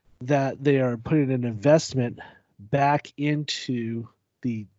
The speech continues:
desktop, A K A the Win thirty-two version, which also there's a Win sixty-four, uh, version of OneNote, which currently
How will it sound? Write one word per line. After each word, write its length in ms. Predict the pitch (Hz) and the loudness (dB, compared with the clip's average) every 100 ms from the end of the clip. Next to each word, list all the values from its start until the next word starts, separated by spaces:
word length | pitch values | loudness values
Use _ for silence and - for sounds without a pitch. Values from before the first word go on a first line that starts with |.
| _ | _
desktop, 520 | 160 185 - - 120 120 | 4 4 2 -4 -4 0
A 180 | 143 143 | 0 2
K 280 | - 127 | 0 -2
A 20 | 123 | -2
the 280 | 110 113 110 | -2 -4 4
Win 260 | 135 156 | 4 4
thirty-two 800 | 143 143 123 113 - - 143 127 | 6 6 6 2 -2 2 2 2
version, 560 | 101 113 110 120 113 113 | -6 -10 -8 -8 -8 -8
which 200 | 107 - | -10 -8
also 260 | 101 - | -10 -8
there's 140 | 98 98 | -8 -8
a 40 | |
Win 180 | 92 98 | -10 -12
sixty-four, 640 | - - 110 110 82 90 _ _ _ _ _ - - - | -14 -16 -16 -14 -12 -14 _ _ _ _ _ -20 -20 -2
uh, 140 | 139 | 2
version 320 | 131 151 127 123 | 6 6 6 -2
of 80 | |
OneNote, 460 | 127 139 135 117 104 | 2 2 2 -4 -6
which 180 | 117 - | -10 -6
currently 560 | - 185 135 127 120 | 0 0 0 -4 -6